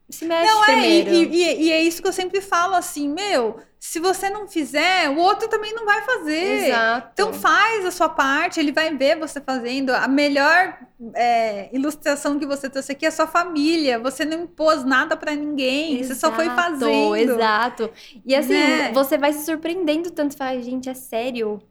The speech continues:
Speaker 2: Eu consigo impactar.
Speaker 1: Aham.
Speaker 2: Quando eu comecei com a Lisa, né, que eu fui ganhando seguidora, eu falei assim, "Gente, nem a minha mãe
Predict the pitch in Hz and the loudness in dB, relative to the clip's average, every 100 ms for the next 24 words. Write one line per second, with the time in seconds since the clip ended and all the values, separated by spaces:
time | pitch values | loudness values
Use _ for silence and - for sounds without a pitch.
0 | _ 302 294 349 349 - 370 381 - 269 | _ -6 -2 -2 -2 2 4 4 4 6
1 | 294 330 277 269 269 285 480 466 427 349 | 6 6 6 4 4 4 4 2 2 2
2 | 349 311 - 247 254 302 359 320 262 285 | 2 2 2 -2 2 2 4 2 2 0
3 | 285 302 254 269 269 269 262 247 269 294 | -2 -4 -2 0 0 -2 -4 -4 -4 -4
4 | 339 330 330 359 - 269 320 370 370 370 | -4 -6 -6 -6 -2 0 0 0 -2 0
5 | 302 277 302 339 | 0 2 2 -2